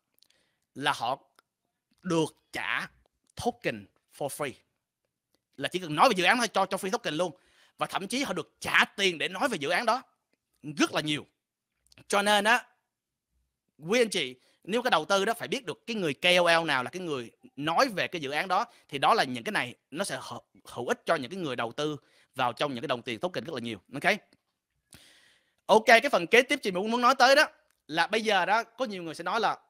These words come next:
à, "Jimmy ơi, anh chị đâu có đầu tư vào trong cái phần, à, startup đâu, cũng đâu có đầu tư vào những cái coin nhỏ đó, như thế nào đâu. Anh chị chỉ quan tâm về cái phần top coin đúng không?" Thì bây giờ Jimmy sẽ chỉ cái chìa khóa để đầu tư vào phần top coin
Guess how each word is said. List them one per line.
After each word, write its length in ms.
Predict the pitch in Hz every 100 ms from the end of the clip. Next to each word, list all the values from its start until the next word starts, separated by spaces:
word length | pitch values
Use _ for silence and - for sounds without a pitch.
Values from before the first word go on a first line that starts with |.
| _ _ _
à, 320 | 156 147 147
"Jimmy 320 | 143 185 175 156
ơi, 260 | 165 165 _ _ _ _ _
anh 180 | - 170
chị 180 | 151 123
đâu 120 | 160
có 80 | 180
đầu 160 | 139 131
tư 200 | 156 156
vào 180 | 131
trong 200 | 123 160
cái 60 | 175
phần, 380 | 151 127 120 113
à, 300 | 107 107 104 101
startup 360 | - - 160 190
đâu, 320 | 165 160 135 _ _ _ _ 120
cũng 200 | 120 127
đâu 140 | 160 160
có 60 |
đầu 160 | 165 127
tư 180 | 151 143
vào 100 | 123
những 180 | 117
cái 160 | 110 190
coin 400 | 190 - 170 160
nhỏ 260 | 135 107 160
đó, 220 | 160 156
như 480 | 143 147 147 151 160
thế 100 | 190
nào 160 | 165 135
đâu. 180 | 151 143 _ _ _ _
Anh 160 | - 165
chị 140 | -
chỉ 140 | 120 143
quan 220 | 156 160
tâm 180 | 151 147
về 80 |
cái 60 | 156
phần 120 | 127
top 220 | 139 165
coin 200 | 160 147 131
đúng 100 | 170
không?" 140 | 147 - _ _ _
Thì 80 | 135
bây 140 | 160
giờ 140 | 151 160
Jimmy 80 | 135
sẽ 100 | 139
chỉ 280 | - 110
cái 100 | 123 -
chìa 140 | 120 -
khóa 240 | 151 208
để 100 | 131
đầu 240 | 135 127 120
tư 140 | 139
vào 120 | 123 110 - -
phần 140 | 127
top 260 | 110 202 -
coin 220 | 156 147